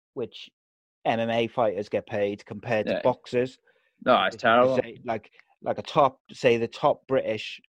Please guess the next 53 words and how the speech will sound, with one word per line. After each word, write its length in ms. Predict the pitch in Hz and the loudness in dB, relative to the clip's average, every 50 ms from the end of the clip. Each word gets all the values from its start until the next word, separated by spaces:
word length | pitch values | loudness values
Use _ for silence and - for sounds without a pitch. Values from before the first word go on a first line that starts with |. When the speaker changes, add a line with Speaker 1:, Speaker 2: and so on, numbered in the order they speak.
| _ _ - | _ _ -8
Speaker 1:
M 200 | 147 135 123 131 | -8 -6 -4 -4
M 140 | 127 117 117 | -2 -2 0
A 140 | 117 117 113 | 0 -2 -2
fighters 640 | - - 113 98 80 78 92 90 101 113 - - _ _ _ _ _ _ _ _ _ _ _ _ - | 0 0 0 0 0 -4 -6 -6 -6 -8 -10 -14 _ _ _ _ _ _ _ _ _ _ _ _ 0
don't 180 | - 127 117 110 | 0 0 0 2
get 300 | 101 117 110 110 104 90 | 0 0 0 0 0 -2
even 320 | 104 110 104 110 110 104 | -4 -6 -6 -4 -6 -6
probably 300 | - - 120 104 107 107 | -2 -2 -2 0 0 -4
half 640 | - - - 123 120 113 104 98 - 110 - - _ _ _ _ _ _ - | -6 -4 0 2 2 2 2 0 -4 -6 -8 -14 _ _ _ _ _ _ -6
of 160 | 107 107 101 | -6 -4 2
what 160 | 120 120 104 101 | 2 2 2 2
an 60 | 107 | 0
average 800 | 110 113 113 110 98 98 113 110 104 104 104 - - - - - _ _ _ _ _ _ _ _ _ _ _ _ _ | 0 0 0 -2 -2 -2 0 2 2 0 0 -4 -8 -10 -10 -12 _ _ _ _ _ _ _ _ _ _ _ _ _
boxer 400 | - 127 110 - - - - 113 | 0 0 0 0 -2 -6 -4 -4
gets 520 | 95 98 110 110 98 _ _ - - - - _ _ _ _ _ _ _ - | 0 0 0 0 -2 _ _ -20 -20 -20 -20 _ _ _ _ _ _ _ 2
per 100 | - 160 | 4 4
Speaker 2:
That 100 | 160 151 | 4 4
Speaker 1:
fight 240 | - - 175 175 180 | 6 6 6 6 6
Speaker 2:
Daniel 160 | 180 180 185 180 | 4 0 -2 -2
Speaker 1:
and 80 | - | -2
stuff. 260 | - 185 135 139 - | 0 0 0 0 0
Speaker 2:
Dubois, 300 | - 151 170 185 202 202 | 4 6 6 8 8 6
I 160 | 202 208 208 196 | 6 4 2 0
think. 260 | - 208 202 214 - _ _ _ _ | -2 -6 -6 -6 -8 _ _ _ _
What's 200 | - 151 165 - | -10 -10 -10 -8
he 160 | - 160 143 | -8 -8 -6
now? 220 | 123 127 127 117 113 | -4 -4 -4 -4 -4
He's, 300 | 117 127 135 127 123 - - | -4 -6 -6 -6 -8 -12 -8
he's, 240 | - 156 151 135 123 | -6 -6 -4 0 2
like, 160 | 139 123 - - - | 2 2 2 -2 -8
just 180 | - 135 127 - | -8 -8 -6 -4
won 120 | 139 139 | -2 0
the 60 | 139 123 | 0 0
British 360 | 117 139 143 - - - - | 2 2 2 2 0 -6 -2
title, 320 | - 135 131 127 - - | 2 4 4 4 4 2
I 100 | 113 104 | 0 0
think. 160 | 98 98 - - _ _ _ - | 0 -2 -8 -12 _ _ _ -2
Daniel 320 | - 127 131 139 135 135 127 | 0 2 2 2 0 -2 0
Dubois. 420 | 127 131 117 131 131 123 110 107 | -2 0 4 6 6 6 6 6
You 160 | 113 135 160 | 4 4 6
know, 140 | 185 175 151 | 6 8 8
he, 180 | 143 147 147 127 - | 8 8 6 4 -2
he's 140 | 160 156 165 | 2 6 8
all 160 | 170 160 135 | 8 8 6
good 260 | - - 160 147 135 | 6 4 4 4 4
and 100 | 131 120 | 4 2
all. 220 | 113 107 101 - - | 2 0 -2 -4 -4
He's 160 | 131 135 123 | -4 -2 2
really 240 | 131 151 156 143 127 | 4 4 4 4 4
good 140 | 120 151 143 | 4 4 4
in 60 | 143 127 | 4 0
all 160 | 107 101 98 | 0 -2 -2
fairness. 420 | - 87 98 95 92 85 - - | -2 -2 -2 -2 -4 -6 -10 -12